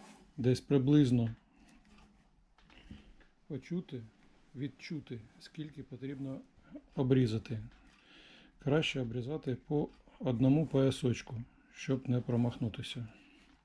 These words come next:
Після того, як манжета плотно надіта на банку, беремо канцелярський ніж,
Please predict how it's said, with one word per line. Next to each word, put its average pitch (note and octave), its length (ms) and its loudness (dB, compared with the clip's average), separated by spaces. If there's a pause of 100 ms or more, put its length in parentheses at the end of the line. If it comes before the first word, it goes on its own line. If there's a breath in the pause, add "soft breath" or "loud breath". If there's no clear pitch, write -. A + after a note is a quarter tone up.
(1400 loud breath)
Після D3 400 2
того, C3 420 2
як A#2 240 0
манжета B2+ 440 2
плотно B2+ 400 -2
надіта A#2+ 360 -2
на B2 100 2
банку, E3+ 500 0 (680 loud breath)
беремо B2 580 0 (440)
канцелярський A#2+ 680 -2
ніж, E3+ 320 2